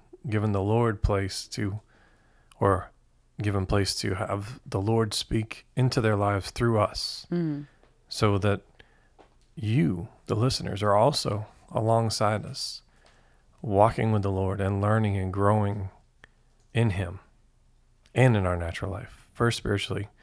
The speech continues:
Speaker 1: but also naturally together, being conformed to the image of Christ.
Speaker 2: Mm-hmm.
Speaker 1: And, uh, you know, I have no doubt that that will continue.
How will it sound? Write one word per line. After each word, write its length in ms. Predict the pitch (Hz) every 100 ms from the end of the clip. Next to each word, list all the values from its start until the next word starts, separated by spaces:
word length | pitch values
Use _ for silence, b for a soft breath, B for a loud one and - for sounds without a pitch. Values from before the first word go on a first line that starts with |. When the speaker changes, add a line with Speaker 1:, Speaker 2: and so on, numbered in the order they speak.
| b b b
Speaker 1:
but 100 | -
also 260 | 98 107 101
naturally 480 | 98 95 98 - 104
together, 560 | - 92 98 - - - _ _ _ _ _ -
being 160 | 101
conformed 460 | 98 92 113 110 101
to 80 | 101
the 100 | 104
image 220 | 104 107
of 120 | 95
Christ. 540 | - 90 - - - - _ -
Speaker 2:
Mm-hmm. 380 | 170 139 156 147 135 b b b b -
Speaker 1:
And, 280 | 107 95 95
uh, 240 | 92 101 110 - _ _ -
you 80 | 156
know, 100 | 110
I 60 | 104
have 140 | 104
no 160 | 107 104
doubt 260 | 104 110 -
that 100 | 110
that 160 | 107
will 100 | 107
continue. 460 | 113 113 117 123